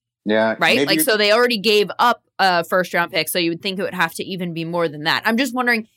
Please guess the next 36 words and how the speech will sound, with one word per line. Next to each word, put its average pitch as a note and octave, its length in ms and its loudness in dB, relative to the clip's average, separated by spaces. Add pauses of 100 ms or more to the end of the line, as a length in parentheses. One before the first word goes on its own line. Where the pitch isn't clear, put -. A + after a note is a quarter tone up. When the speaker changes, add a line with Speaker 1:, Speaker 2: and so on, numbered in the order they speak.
Speaker 2:
if A#3 140 -4
there's G#3+ 220 0
a G#3 60 -4
scenario G#3 500 0
that E3+ 120 -2
somebody F#3+ 560 -2
o-, C#3+ 60 -2 (240)
c-, - 120 -20 (300)
offers G3+ 380 -2
a F#3+ 60 2
lot F#3 340 0
'cause G#3+ 140 -8
they're G3 140 -4
desperate F3+ 360 -4
to - 60 -20
come G3 140 -6
up F3 120 -4
and F3+ 80 -6
get E3+ 80 -2
a - 60 -12
quarterback, - 640 -8 (260)
right? E3+ 340 -2
'Cause A#3+ 140 -4
there's G#3+ 160 -4
Speaker 1:
Yeah. A#3+ 200 4
Speaker 2:
so B3 280 2
many B3 340 -2
teams A3 480 -4
that F3 120 -10
are F3+ 80 -6
just G#3 200 -12
desperate - 440 -8
for F#3+ 120 -14
someone, F3+ 340 -14
I G3+ 80 -20
think. - 200 -18